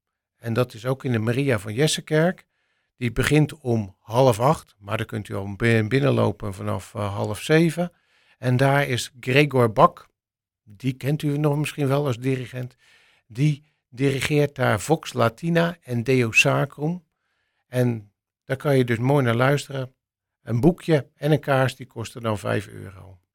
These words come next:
En dan pak ik nog eventjes mee de zaterdag de drieëntwintigste.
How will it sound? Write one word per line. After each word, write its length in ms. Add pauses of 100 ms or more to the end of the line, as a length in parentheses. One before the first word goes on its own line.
(1400)
En 160
dan 300
pak 200
ik 100
nog 180
eventjes 460
mee 480
de 200
zaterdag 640
de 140
drieëntwintigste. 1080